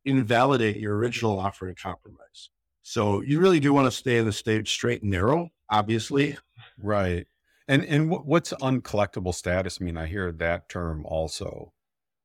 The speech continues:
Speaker 1: I guess I couldn't tell you off the top of my head, but I can give you a ridiculous example. Like, your only income is thirty thousand or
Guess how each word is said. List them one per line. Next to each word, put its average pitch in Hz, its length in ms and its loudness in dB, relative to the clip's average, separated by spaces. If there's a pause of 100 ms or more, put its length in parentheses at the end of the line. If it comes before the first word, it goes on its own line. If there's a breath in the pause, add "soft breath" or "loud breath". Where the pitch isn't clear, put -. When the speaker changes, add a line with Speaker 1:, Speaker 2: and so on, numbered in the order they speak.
(140)
Speaker 1:
I 143 100 4
guess 165 280 2
I 139 140 2
couldn't 120 400 -2
tell 131 200 0
you 127 120 2
off 117 220 2
the 98 100 -6
top 107 260 0
of 110 140 -2
my 101 120 -4
head, 120 400 -2 (280)
but 113 320 4 (260)
I 139 80 0
can 135 160 0
give 135 180 2
you 127 200 2
a 120 100 4
ridiculous 110 720 0
example. 117 640 0
Like, 101 240 -4
your 104 160 0
only 139 320 2
income 131 320 2
is 98 180 0
thirty 127 300 -2
thousand 113 420 0
or 101 240 -12